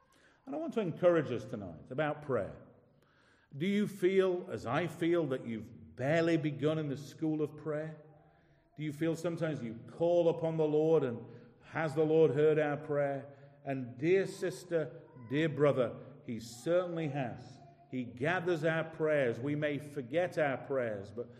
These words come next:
our Heavenly Father doesn't. He hears the cry of the righteous. He hears us calling to him. And maybe tonight our situation is,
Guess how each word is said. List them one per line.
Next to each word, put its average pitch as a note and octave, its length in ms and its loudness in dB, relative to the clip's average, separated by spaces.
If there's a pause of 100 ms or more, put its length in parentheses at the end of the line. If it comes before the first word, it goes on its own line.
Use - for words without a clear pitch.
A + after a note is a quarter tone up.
(260)
our D#3+ 340 0
Heavenly D#3+ 540 -2
Father D3 480 -2
doesn't. A2+ 640 -6 (400)
He B2+ 160 -6
hears E3+ 640 -2
the D3 120 -6
cry D3+ 680 -6 (440)
of C#3 200 0
the C3+ 100 8
righteous. - 760 -2 (400)
He A#2+ 180 -2
hears D#3+ 480 0
us D3 160 -6
calling D3+ 680 0 (240)
to C3+ 100 -8
him. A2+ 340 -8 (880)
And F3+ 140 -4
maybe F#3+ 240 6
tonight F#3 460 -4
our F#3 260 0
situation C#3+ 720 -4
is, E3 140 -10